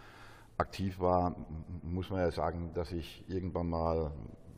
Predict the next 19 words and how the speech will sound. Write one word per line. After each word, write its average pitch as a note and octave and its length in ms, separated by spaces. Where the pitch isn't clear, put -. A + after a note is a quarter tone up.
bei E2 220
refa F#2 320
gelandet G#2+ 440
bin, G2 340
also D#2+ 220
diesem D#2+ 540
Riesentanker F2+ 800
von F2+ 240
Verband, F#2+ 540
der E2 400
neunzehnhundertvierundzwanzig F2+ 1200
irgendwann F#2 300
gegründet F#2 460
worden F#2+ 260
ist E2+ 300
und F2 120
sich D#2+ 220
stark E2+ 420
mit, F2 320